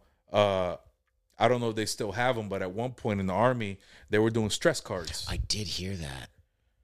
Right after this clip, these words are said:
Speaker 2: I wanna say it was after I got out. Like, I heard about it. I'm like, "That's a joke, right?"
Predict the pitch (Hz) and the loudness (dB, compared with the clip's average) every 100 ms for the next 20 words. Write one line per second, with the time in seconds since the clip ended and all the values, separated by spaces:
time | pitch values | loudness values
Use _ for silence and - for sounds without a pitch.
0 | _ _ _ _ _ _ _ _ _ _ | _ _ _ _ _ _ _ _ _ _
1 | _ _ _ 90 104 104 - 98 92 92 | _ _ _ -6 -2 0 2 4 2 2
2 | 85 _ - _ _ _ 90 - 85 90 | -2 _ -20 _ _ _ -16 -10 -8 -6
3 | - 85 80 80 78 78 82 90 _ _ | -2 -2 0 0 0 0 -2 -4 _ _
4 | - 82 82 90 90 90 92 92 87 85 | -12 -2 -2 2 2 4 4 2 2 -2
5 | - - - 67 - - 55 - 76 73 | 0 -2 -2 -4 -8 -10 -18 -10 -6 -6
6 | 76 | -8